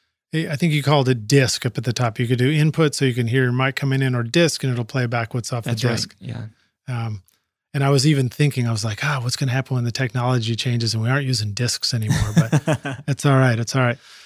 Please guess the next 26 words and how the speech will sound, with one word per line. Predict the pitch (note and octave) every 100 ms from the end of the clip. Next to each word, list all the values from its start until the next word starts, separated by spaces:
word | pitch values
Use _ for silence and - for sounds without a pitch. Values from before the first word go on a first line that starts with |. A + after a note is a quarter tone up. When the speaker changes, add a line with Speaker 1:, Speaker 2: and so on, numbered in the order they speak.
| - _
Speaker 1:
So, | - F3 D#3+
Ben | E3 - F3+ F3+
Loftus, | F3 F3 F3+ -
thank | F3+ -
you |
so | D#3 - F3+ F3+
much | F3 E3
for | -
joining | C#3 D3+ D#3+ E3+
us | E3+ -
on | D#3
Recording | D3 - D#3+ D3+
Studio | B2 - D3+ D3
Rockstars. | D3 C#3 - C#3+ C3
It's |
been | - D3+
an | C3+ D3+ -
absolute | E3+ F3 - D3 C3+
pleasure | D#3 C#3+ B2+
to | B2
be | B2+ C3+
here | B2+ B2+
hanging | B2+ C3+ C3
out | C3+
with | C#3 C3
you. | C#3 C3